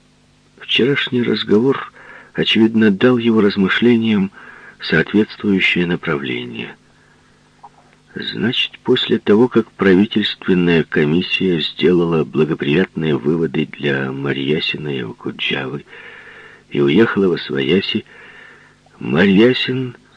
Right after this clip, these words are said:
снова был вызван к следователю и дал, как пишет большевик, новые, уличающие его показания. Этим, конечно, подписал смертный приговор себе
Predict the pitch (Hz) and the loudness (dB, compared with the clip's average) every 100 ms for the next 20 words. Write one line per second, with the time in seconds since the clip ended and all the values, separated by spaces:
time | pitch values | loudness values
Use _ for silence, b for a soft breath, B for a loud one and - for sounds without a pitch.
0 | b b b - - 76 123 123 120 123 | b b b -10 -2 2 4 2 4 4
1 | 113 117 110 107 107 - - 82 90 95 | 6 4 2 0 0 -4 0 2 2 0
2 | - 95 87 69 87 101 - 104 - 98 | -2 0 0 2 2 2 -2 -6 -4 -4
3 | - 92 80 - 82 85 - 87 90 - | -4 -6 -8 -2 -2 0 -2 0 -2 -4
4 | - 69 78 92 98 110 110 - b b | -10 -2 0 2 2 2 0 -2 b b
5 | b b b b b - 76 67 - 78 | b b b b b -8 -6 -4 0 2
6 | 82 92 - - 95 92 87 95 - - | 2 0 -2 -4 -4 -2 -4 -4 -4 -4
7 | 104 110 87 - - - _ _ _ _ | -2 -2 -4 -8 -14 -18 _ _ _ _
8 | _ _ _ _ _ _ _ _ _ _ | _ _ _ _ _ _ _ _ _ _
9 | _ _ - - 90 107 107 104 107 107 | _ _ -2 0 0 -2 0 2 2 2
10 | 104 104 104 - 101 107 104 - 98 104 | -2 -2 -4 -4 0 2 2 0 0 2
11 | 95 - 98 - 98 95 95 104 - - | 2 0 -2 0 0 2 2 2 -2 -4
12 | 69 76 71 | -2 0 -2